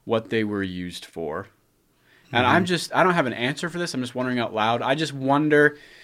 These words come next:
Speaker 1: the servants of that feast, when he, when he commanded them to take those and use, because here's the thing, okay? If they were out of wine, that means that they had wine,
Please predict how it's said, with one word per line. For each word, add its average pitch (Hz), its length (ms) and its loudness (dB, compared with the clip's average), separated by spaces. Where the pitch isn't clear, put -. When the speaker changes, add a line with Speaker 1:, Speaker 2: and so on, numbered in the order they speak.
Speaker 1:
the 123 140 -2
servants 147 640 4
of 131 220 4
that 131 220 2
feast, 135 540 -4
when 123 220 0
he, 147 400 2
when 123 320 0
he 139 400 2
commanded 123 600 0
them 123 200 -2
to 120 140 -10
take 107 400 -6
those 104 720 -2
and 104 180 -6
use, 107 240 -4
because 175 280 2
here's 175 220 4
the 165 60 -6
thing, 151 260 0
okay? 131 220 4
If 160 260 6
they 180 240 6
were 175 260 6
out 143 220 8
of 139 160 2
wine, 120 540 -2
that 127 220 4
means 131 260 2
that 123 180 -2
they 120 160 2
had 117 360 0
wine, 92 380 -8